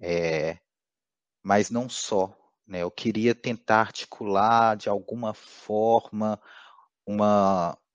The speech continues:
uma, uma forma em que ocidentais que não têm um contato direto, porque a gente não tem esse contato direto com filosofias não ocidentais na academia,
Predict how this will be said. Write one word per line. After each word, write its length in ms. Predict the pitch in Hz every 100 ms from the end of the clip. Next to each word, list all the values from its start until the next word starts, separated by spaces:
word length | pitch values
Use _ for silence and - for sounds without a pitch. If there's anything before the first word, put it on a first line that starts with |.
| _
uma, 420 | 107 101 95 92 92
uma 140 | 131
forma 760 | - - 151 160 147 143 139 135
em 80 | 131
que 720 | - - 123 117 110 98 - _ _ _ -
ocidentais 680 | 131 127 120 113 131 139 -
que 80 | 131
não 180 | 151 147 -
têm 280 | 143 160 131
um 80 |
contato 680 | 113 - 101 _ 107 101 -
direto, 540 | 107 - 104 123 - 107
porque 160 | -
a 20 | 113
gente 180 | -
não 60 | 120
tem 140 | -
esse 100 | 135
contato 320 | - 107 139 117
direto 320 | 98 95 -
com 140 | 92
filosofias 680 | - 101 95 98 - 98 -
não 340 | 107 113 104 - _ - - -
ocidentais 680 | 95 - 98 92 - 104 98
na 160 | 101 107
academia, 640 | - 110 92 95 135 110